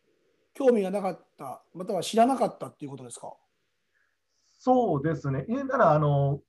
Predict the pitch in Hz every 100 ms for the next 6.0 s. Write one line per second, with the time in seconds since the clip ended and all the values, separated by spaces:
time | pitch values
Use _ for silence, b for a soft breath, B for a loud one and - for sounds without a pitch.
0 | _ _ _ _ _ 220 220 196 262 220
1 | 147 170 165 135 123 135 151 135 117 113
2 | 135 - 233 240 214 214 _ _ - 180
3 | 277 277 147 151 147 196 147 113 127 104
4 | - _ - 190 123 113 110 - - -
5 | - 247 262 214 - - 147 - 95